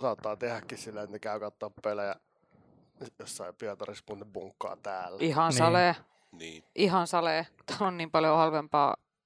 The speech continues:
Speaker 1: Kun jengi tekee mistä tahansa kisoissa niinku sitä, että ne saattaa käydä pelipaikoilla kattoo vaan matseja, kun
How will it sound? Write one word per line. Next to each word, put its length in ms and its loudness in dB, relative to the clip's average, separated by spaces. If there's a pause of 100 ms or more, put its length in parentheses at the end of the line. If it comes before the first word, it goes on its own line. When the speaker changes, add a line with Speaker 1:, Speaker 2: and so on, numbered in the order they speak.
(180)
Speaker 1:
Kun 140 -20
jengi 240 -10
tekee 300 -2
mistä 260 -4
tahansa 360 2
kisoissa 420 -10
niinku 180 -16
sitä, 280 -14 (760)
että 180 -14
ne 40 -12 (280)
saattaa 300 -6
käydä 200 -2
pelipaikoilla 640 -2
kattoo 340 -6
vaan 140 -2
matseja, 420 -6
kun 100 -20